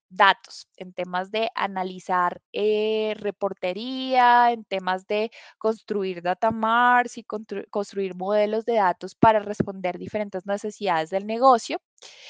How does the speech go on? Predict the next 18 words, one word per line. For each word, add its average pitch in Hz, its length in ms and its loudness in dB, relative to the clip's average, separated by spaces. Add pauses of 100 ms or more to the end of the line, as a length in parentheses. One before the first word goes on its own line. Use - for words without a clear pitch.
(240)
porque, 311 520 4 (240)
eh, 240 420 2
digamos 233 340 4
que 285 100 -2
era 269 100 6
lo 254 120 0
que 269 160 -8
yo 220 180 -2
me 208 180 -2
había 233 260 0
enfocado 240 500 2
en 240 80 0
la 240 60 2
universidad. 208 580 -2
Yo 180 80 -4
en 180 60 -4
la 196 220 2
universidad 196 720 -4